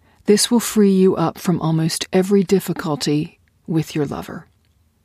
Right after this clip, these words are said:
Don't think you can change anyone but yourself. It's that simple. Don't think, don't expect that you can change anyone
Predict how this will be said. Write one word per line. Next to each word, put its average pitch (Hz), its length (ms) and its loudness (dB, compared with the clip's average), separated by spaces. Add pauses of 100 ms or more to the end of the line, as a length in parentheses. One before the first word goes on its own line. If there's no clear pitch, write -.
(960)
Don't 165 260 2
think 165 240 0
you 165 80 0
can 165 200 0
change 160 440 2
anyone 160 520 2
but - 180 -4
yourself. - 680 -6 (1500)
It's 185 180 0
that 143 200 0
simple. - 420 -8 (1080)
Don't 170 320 2
think, - 480 -4 (600)
don't 156 400 0
expect - 840 -4 (540)
that - 160 -4
you 156 160 2
can 190 240 0
change 135 560 -2
anyone 160 640 -2